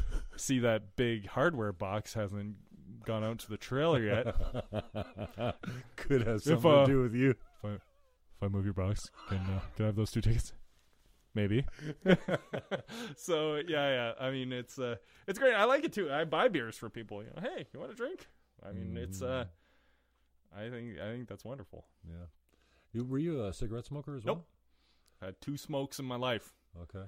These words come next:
Speaker 1: One menthol, one regular. Neither worked for me.
Speaker 2: Yeah, good.
Speaker 1: Especially the menthol.
Speaker 2: And so how many, uh, how many, okay, first of all, when did you announce that you were quitting drinking? Did you do it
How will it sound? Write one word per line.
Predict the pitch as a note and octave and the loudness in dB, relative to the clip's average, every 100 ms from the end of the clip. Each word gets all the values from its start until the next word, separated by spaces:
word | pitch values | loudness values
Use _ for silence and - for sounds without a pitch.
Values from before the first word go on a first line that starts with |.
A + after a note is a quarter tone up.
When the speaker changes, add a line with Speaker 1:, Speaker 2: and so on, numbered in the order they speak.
| - | -12
Speaker 1:
One | A2+ C3+ D3 | -2 0 0
menthol, | C#3+ C#3+ D3 C#3 C3+ | -2 0 0 2 0
one | C#3 | -2
regular. | C3+ C3 A#2+ G#2+ F#2+ - | 0 -2 0 -2 -4 -6
Neither | A2+ B2 A#2+ | -8 -6 -6
worked | A2 G#2 | -6 -10
for | - F#2+ | -12 -14
me. | F2+ F2 _ - E2 | -12 -14 _ -16 -10
Speaker 2:
Yeah, | E2+ F2+ D2 - | -8 -8 -10 -10
good. | E2 E2 - | -10 -10 -12
Speaker 1:
Especially | - A2 G#2+ E2+ | -14 -12 -12 -14
the | |
menthol. | E2 D#2+ - G2+ | -16 -20 -14 -10
Speaker 2:
And | F#2 | -8
so | - G#2+ | -4 -4
how | A2+ | -4
many, | B2+ B2 A2 G#2 | -4 -6 -6 -6
uh, | G#2 G2 F#2 F#2 E2+ - _ _ _ - | -8 -8 -8 -10 -12 -14 _ _ _ -12
how | A2+ | -8
many, | A2 A2 G#2 G2+ G2 G2 _ _ - F2 - _ _ _ - | -8 -8 -8 -8 -10 -14 _ _ -14 -14 -14 _ _ _ -10
okay, | A2+ F3+ | -8 -6
first | E3+ C#3+ C#3 | -6 -6 -8
of | A#2 | -6
all, | G#2 | -8
when | F#2+ B2 | -6 -6
did | B2+ A2+ | -6 -6
you | A#2+ | -6
announce | G2+ G#2 G#2 - - | -6 -10 -12 -18 -18
that | F#2 | -12
you | F2 | -12
were | |
quitting | - F2 | -12 -14
drinking? | E2 D#2 C#2 | -12 -12 -12
Did | C#2+ E2+ | -10 -8
you | G2+ | -6
do | |
it | A2+ | -6